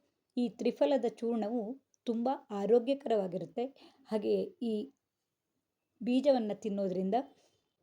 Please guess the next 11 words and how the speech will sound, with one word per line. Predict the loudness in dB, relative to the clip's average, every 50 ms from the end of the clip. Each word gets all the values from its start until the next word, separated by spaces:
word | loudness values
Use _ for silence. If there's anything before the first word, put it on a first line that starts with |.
| _ _ _ _ _ -2
ನೆಗಡಿ, | 0 0 0 0 0 -2 0 0 -2 -2
ಕೆಮ್ಮು | -2 -2 -2 0 0 0 -2 -4 -4 -4
ಇತ್ಯಾದಿಗಳಿಗೆ | -6 -10 -2 0 0 0 2 0 -2 -2 -2 -4 -8 -10 _ _
ಒಳ್ಳೆಯದೆಂದು | -2 2 4 4 4 2 2 0 -2 0 0 0
ಹೇಳುತ್ತಾರೆ. | 0 0 -2 -4 -6 -10 -10 -6 -6 -6
ಹಾಗೆಯೇ | -4 -4 -4 -2 -2 -2 -2 -4 -6 -12 _ _
ಈ | -4 -4
ಬೀಜವನ್ನ | -2 -2 -2 -4 0 0 0 0 0 -2 -6 -8 -6
ತಿನ್ನೋದ್ರಿಂದ | -4 -4 -2 -2 -2 -4 -4 -4 -4 -4 -4 -4 -6 -8 _ _ -12 -8
ಬಾಯಾರಿಕೆಯು | -6 -4 -2 0 0 0 0 0 -2 -4 -6 -6 -6 -4 -4 -6 -8 _ _
ಕಡಿಮೆಯಾಗುತ್ತದೆ. | _ -4 -2 0 0 0 0 0 -2 -2 -6 -8 -10 -10 -8 -6 -6 -6